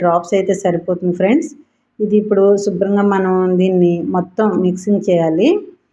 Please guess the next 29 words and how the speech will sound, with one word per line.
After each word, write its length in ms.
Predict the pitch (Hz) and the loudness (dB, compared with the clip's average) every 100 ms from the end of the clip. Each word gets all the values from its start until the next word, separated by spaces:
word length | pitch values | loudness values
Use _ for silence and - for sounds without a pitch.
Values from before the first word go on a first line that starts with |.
| _ _ - | _ _ -10
మిక్సింగ్ 440 | 190 - 226 220 | -8 -2 0 2
చేస్తే 280 | 208 - 220 269 - | 2 0 0 0 2
కొంచెం 380 | 214 226 226 220 226 185 | 2 2 0 0 2 0
గట్టిగా 320 | 170 196 214 208 | -2 0 2 2
వస్తుంది 280 | 208 175 165 | 0 -4 -2
ఫ్రెండ్స్. 320 | 165 160 170 - | -2 -4 -6 -4
లైట్గా 480 | 180 185 214 214 226 202 | -2 0 0 0 0 2
వాటర్ 320 | 170 170 170 190 | 2 0 0 -4
వేసుకోండి, 500 | 180 - 160 165 302 427 - _ _ _ - | -4 -4 -2 0 0 -2 -10 _ _ _ -6
వాటర్ 320 | 190 190 214 190 | -2 0 0 0
వేసుకోండి. 360 | 202 160 156 156 | -2 -6 -6 -2
వాటర్ 240 | 190 190 214 | -2 0 0
వేసుకుంటే 320 | 208 214 233 285 - | 0 -2 0 -2 0
చాలా 260 | 180 185 196 | 0 2 0
బాగుంటుంది. 400 | 190 185 180 202 226 | 0 0 0 0 0
మనకి 320 | 208 - 180 175 175 | 0 -2 -2 0 -2
స్కిన్ 280 | - 202 208 214 | -2 0 2 4
మీద 160 | 214 202 196 196 | 4 4 2 0
పెట్టినప్పుడు 520 | 180 190 190 180 247 294 | -2 -2 -4 -4 0 0
మనకి 220 | 226 - 202 180 | 0 -2 -4 -2
నచ్చినట్టుగా 540 | 180 190 185 185 214 202 | -4 -6 -6 -2 0 2
అది 160 | 175 165 - _ _ _ | 0 -2 -8 _ _ _
చక్కగా 340 | 196 - 190 202 180 | -8 -6 0 0 2
జారుతుంది. 560 | 170 165 165 170 160 160 | 2 0 -2 -2 -2 0
గట్టిగా 340 | 185 175 190 196 | -2 -2 -2 0
ఉండదు, 220 | 190 190 240 233 | 0 0 0 0
లూజ్ 280 | 185 185 180 | 0 0 0
ఉండదు, 240 | 175 160 - - | 0 0 -6 -4
చాలా 300 | 185 175 180 | 0 2 2